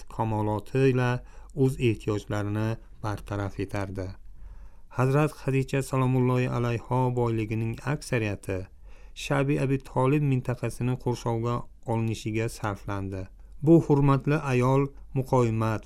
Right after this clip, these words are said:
va fidokorlik kamoli bilan Rasul Akram sallallohu alayhi va olihi va sallam va ul hazratning muhofazachisi bo'lgan Bani Hoshimning jonini muhofazat etdi va o'zining bor mol mulkini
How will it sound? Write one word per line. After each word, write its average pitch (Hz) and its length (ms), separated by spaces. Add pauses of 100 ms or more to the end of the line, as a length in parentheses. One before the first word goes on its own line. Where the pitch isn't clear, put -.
va 117 200 (280)
fidokorlik 117 800
kamoli 117 440
bilan 104 240 (380)
Rasul 135 400
Akram 147 480
sallallohu 131 800
alayhi 127 380
va 123 120
olihi 127 540
va 117 120
sallam 110 560
va 120 80
ul 127 240
hazratning 117 720 (300)
muhofazachisi 113 920
bo'lgan 117 420
Bani 120 180
Hoshimning 113 760
jonini 110 420
muhofazat 110 580
etdi 101 360
va 120 260 (260)
o'zining 123 460 (120)
bor 127 220
mol 120 360
mulkini 117 760